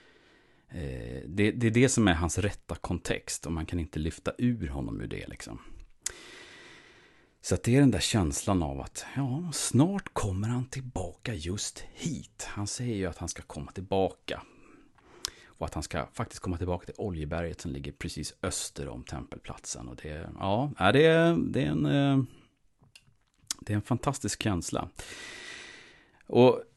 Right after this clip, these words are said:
att vara en följare, en lärjunge till Jesus, som följer apostlarnas lära, det vill säga att vi, vi följer ju faktiskt den, den lära som apostlarna har skrivit ner genom sina brev,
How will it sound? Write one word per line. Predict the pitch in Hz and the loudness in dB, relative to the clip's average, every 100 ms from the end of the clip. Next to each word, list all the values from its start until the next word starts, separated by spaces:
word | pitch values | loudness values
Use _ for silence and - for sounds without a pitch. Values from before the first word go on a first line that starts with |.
| _ | _
att | 123 - | 2 8
vara | 160 185 | 10 10
en | 190 | 4
följare, | - 139 73 65 64 | 2 2 2 -2 -4
en | 76 90 98 | -4 0 6
lärjunge | 117 85 82 98 113 110 | 8 8 8 6 4 2
till | - 90 | 0 0
Jesus, | 95 - - - - - - - - - _ _ _ - - | 0 -2 -4 -8 -8 -8 -8 -10 -16 -20 _ _ _ -10 -10
som | - 98 87 | -4 -4 -4
följer | - - 131 135 123 113 | -2 4 6 6 2 0
apostlarnas | - 120 107 - 107 95 85 | 2 2 2 0 0 0 0
lära, | 90 73 - 50 | 0 0 -2 -4
det | 85 | -2
vill | 90 | -2
säga | - 92 82 | 0 2 0
att | 80 | 0
vi, | 110 123 | 0 0
vi | 101 123 147 | 0 0 0
följer | - 117 131 120 | -2 0 0 -2
ju | 90 | -2
faktiskt | - - - - - - - - _ _ | -2 -4 -4 -6 -6 -10 -20 -20 _ _
den, | - 98 107 117 113 - - | -6 2 6 6 4 0 0
den | 120 135 | 2 4
lära | 139 123 76 76 98 73 | 4 2 2 2 0 0
som | - 80 73 71 - _ _ | 0 0 0 -2 -4 _ _
apostlarna | - - 131 127 - - 98 87 | -4 0 -2 -2 -2 2 4 4
har | 82 87 76 73 71 - _ _ _ _ _ - | 2 2 0 0 -4 -12 _ _ _ _ _ -14
skrivit | - 101 82 80 - | -4 -2 0 -2 2
ner | 113 139 127 | 4 4 2
genom | 95 71 76 | -2 -2 -2
sina | 71 78 | -4 -4
brev, | 71 80 117 139 135 98 | -4 0 2 2 0 -4